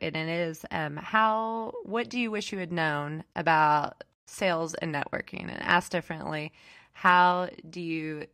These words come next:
what have you learned since you've been doing this on your own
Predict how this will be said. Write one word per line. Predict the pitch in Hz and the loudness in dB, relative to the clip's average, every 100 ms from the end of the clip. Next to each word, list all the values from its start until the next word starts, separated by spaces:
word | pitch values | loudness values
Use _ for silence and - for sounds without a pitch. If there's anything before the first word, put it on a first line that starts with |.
| - | -12
what | 175 196 | -6 -6
have | 170 | -6
you | 156 | -8
learned | 156 160 156 139 151 | -6 -4 -4 -8 -12
since | - 160 151 - | -12 -12 -10 -10
you've | 151 147 | -10 -10
been | - 143 147 | -10 -10 -6
doing | 151 151 | -6 -4
this | 147 - | -6 -8
on | 147 143 | -8 -8
your | 143 - | -8 -8
own | 143 143 135 139 | -6 -6 -8 -12